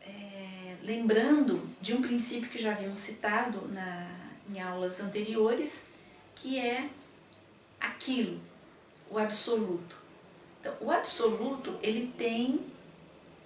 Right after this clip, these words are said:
um, uma, uma primeira condição que é chamado de o imanifestado. É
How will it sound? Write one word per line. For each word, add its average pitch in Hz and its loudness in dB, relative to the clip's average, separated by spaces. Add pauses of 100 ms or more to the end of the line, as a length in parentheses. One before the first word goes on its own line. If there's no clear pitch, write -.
(100)
um, 214 0 (300)
uma, 214 0
uma 214 2
primeira 220 6
condição 233 4
que - -4
é 247 2
chamado 226 2
de 220 -2 (500)
o 214 4
imanifestado. 285 2 (1160)
É 180 -4